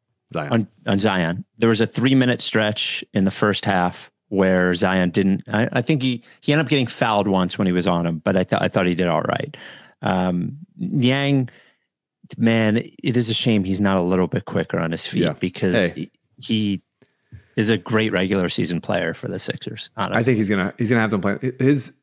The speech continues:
Speaker 1: his, the, the, how quick he gets his shot off is so vital to this team. Like, he's gonna play in the playoffs again, no matter who they
Speaker 2: He has to.
Speaker 1: play. He has to.
Speaker 2: He has to.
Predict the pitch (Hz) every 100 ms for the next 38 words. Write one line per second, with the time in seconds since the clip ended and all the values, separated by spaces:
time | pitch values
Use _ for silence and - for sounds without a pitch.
0 | _ _ _ _ _ 127 147 131 127 -
1 | - 120 - 113 139 - 139 131 107 104
2 | 92 - 90 82 78 92 - - 92 80
3 | 73 76 73 76 73 - 73 69 80 90
4 | 87 82 76 80 76 73 71 69 - -
5 | 67 92 87 82 87 73 73 - _ _
6 | - 98 120 156 - 78 - - - 104
7 | 90 76 98 104 113 -